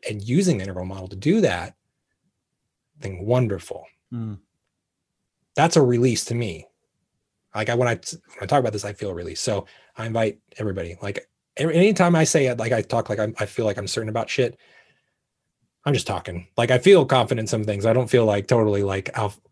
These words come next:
Speaker 1: uh, you know, off base, but I'm always willing to question myself 'cause this is complicated shit. <laughs>
Speaker 2: That's
Speaker 1: Being
Speaker 2: right.
Speaker 1: human, being
Speaker 2: Yeah.
Speaker 1: human. <laughs>
Speaker 2: Yeah,
Speaker 1: Integral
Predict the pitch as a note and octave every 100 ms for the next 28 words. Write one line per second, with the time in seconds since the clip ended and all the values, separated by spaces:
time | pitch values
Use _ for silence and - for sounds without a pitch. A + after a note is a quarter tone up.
0 | - A2+ G2+ G#2 F2 F#2 G#2 F#2 G#2+ G#2
1 | F#2 - F#2+ F#2 _ _ _ - A2+ A2+
2 | G#2 G#2+ G#2 F#2+ F#2 - - G2 F2+ -
3 | F2+ - _ _ _ F#2+ F2+ - - G#2+
4 | F#2+ - F#2 F2+ F#2+ F#2 E2+ - F2 -
5 | - - E3+ - C3 - C#3 - - -
6 | C#3 C3+ A2 G2 B2+ A2+ F#2+ - E3+ F3+
7 | C#3+ F3+ C#3+ F#2+ - - - - - G3+
8 | - F3+ F#3